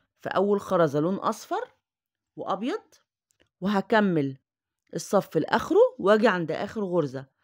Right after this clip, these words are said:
بشتغل من خيط الشمال برضو بعملها أصفر وأبيض. الأصفر ده ممكن انتي تغيريه بالشكل اللي انتي عايزاه. كده احنا خلصنا الوش،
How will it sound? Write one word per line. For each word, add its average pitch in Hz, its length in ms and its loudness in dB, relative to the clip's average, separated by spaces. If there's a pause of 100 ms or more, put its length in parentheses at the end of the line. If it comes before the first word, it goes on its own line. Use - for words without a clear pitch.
(460)
بشتغل 185 540 -2
من 180 100 -2
خيط 196 160 -6
الشمال 240 600 -2
برضو 190 340 2
بعملها 175 540 -2
أصفر 392 500 -4 (1000)
وأبيض. 139 440 -2
الأصفر 151 360 0
ده 220 160 -2
ممكن 240 260 -4
انتي 240 280 -8
تغيريه 175 500 2
بالشكل 240 400 -4
اللي 202 100 2
انتي 233 160 0
عايزاه. 135 320 -2
كده 208 220 2
احنا - 160 -2
خلصنا 185 460 -2
الوش، 190 400 -4